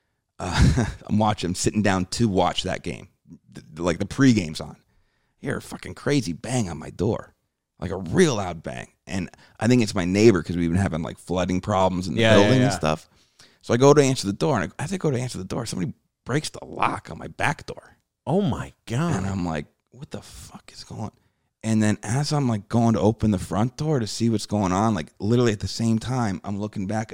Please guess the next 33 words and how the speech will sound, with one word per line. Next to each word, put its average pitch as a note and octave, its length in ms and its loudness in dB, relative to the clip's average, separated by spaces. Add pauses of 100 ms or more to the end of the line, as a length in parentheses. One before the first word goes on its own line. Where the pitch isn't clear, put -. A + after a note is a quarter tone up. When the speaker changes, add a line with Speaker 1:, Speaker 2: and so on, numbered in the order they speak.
Speaker 1:
a - 60 -12
gun A2 340 -2
comes F#2+ 300 -4
through, A#1 320 -12 (100)
a F2 60 -4
long G2+ 320 0
gun. - 240 -14 (920)
And G#2 260 2 (140)
now A2+ 280 4
I'm F3 80 0
definitely A#2+ 400 0
opening F2+ 260 -6
the F#2+ 100 -4
front F#2 220 -6
door. E2+ 180 -4
I'm F2 80 -6
like, F2 180 -8
"Well, F#2 100 -8
that's D3+ 240 -2
not F#2+ 200 4
good." F#2 280 0 (180)
Speaker 2:
<laughs> - 160 -6
Speaker 1:
I A#2 80 4
open C#3 220 6
the C3 80 2
front C#3 260 -4
door, G2+ 340 0 (880)
guns. - 460 -6 (540)
Speaker 2:
Are A2 140 2
you G3+ 120 10
Speaker 1:
Fucking F2+ 140 2
Speaker 2:
kidding A2+ 280 2
me? F3+ 280 0